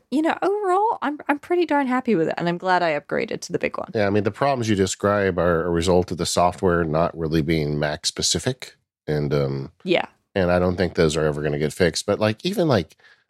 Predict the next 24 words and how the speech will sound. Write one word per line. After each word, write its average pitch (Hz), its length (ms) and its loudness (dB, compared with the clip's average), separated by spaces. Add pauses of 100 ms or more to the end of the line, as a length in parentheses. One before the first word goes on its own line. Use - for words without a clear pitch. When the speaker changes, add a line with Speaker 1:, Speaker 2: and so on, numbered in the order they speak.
Speaker 2:
a 117 60 -2
little 113 300 0
dock 107 440 -2
where 87 120 2
I 87 80 2
could 76 180 -8
store 120 640 0 (120)
icon, 117 460 0
uh, 110 320 2
store 110 380 0
action 110 340 0
buttons, 113 400 0
so 90 140 4
I 85 80 4
could 80 220 -4 (480)
change 101 320 2
between 95 280 0
profiles 90 560 0
and 73 100 -4
copy 80 360 0
them. 87 180 2
It's 117 240 0
just - 220 -2
not 107 360 2